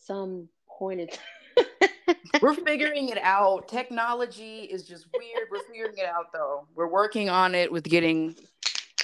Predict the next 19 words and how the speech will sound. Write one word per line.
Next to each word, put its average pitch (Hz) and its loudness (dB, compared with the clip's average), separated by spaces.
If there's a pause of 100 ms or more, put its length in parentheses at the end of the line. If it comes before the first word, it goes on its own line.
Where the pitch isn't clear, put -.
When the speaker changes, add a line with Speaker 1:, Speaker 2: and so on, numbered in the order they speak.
(220)
Speaker 2:
video. 151 0 (1300)
Speaker 1:
Yeah. 190 -12 (1160)
But, 190 -8 (220)
okay, 247 -6
so 202 -6
let's 202 -12
get 262 0
into 254 -4
our 220 -4
wine 190 -6
and 202 -6
our 220 -6
weed. 190 -6 (1120)
So, 190 -4 (300)
I 247 -8
am 233 -6
drinking 202 -16 (200)
horchata 208 -6 (100)
today. 143 -20